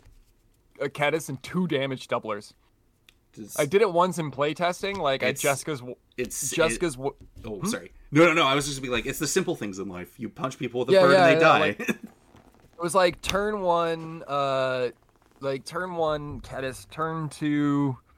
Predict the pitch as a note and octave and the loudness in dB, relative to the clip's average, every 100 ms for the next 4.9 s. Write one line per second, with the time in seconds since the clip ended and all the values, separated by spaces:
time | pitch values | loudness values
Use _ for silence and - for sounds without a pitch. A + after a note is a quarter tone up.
0 | _ _ _ _ - D3+ C#3 - C3+ B2+ | _ _ _ _ 0 2 2 4 4 6
1 | B2 B2+ - D3+ D3 B2 D3+ D3 C#3 C#3 | 4 2 2 2 2 -2 -4 -2 -2 -4
2 | C#3 C#3 C3+ D3 C#3+ C3+ - A2+ - D3 | -2 -2 0 2 4 4 0 -4 2 2
3 | C#3 D3+ C3+ B2+ C3+ C#3 B2+ C3 B2 A#2+ | 4 0 0 2 4 4 2 0 2 2
4 | - - C3 B2+ B2+ B2+ B2+ C3+ D3+ | -2 -2 2 2 0 -2 0 2 0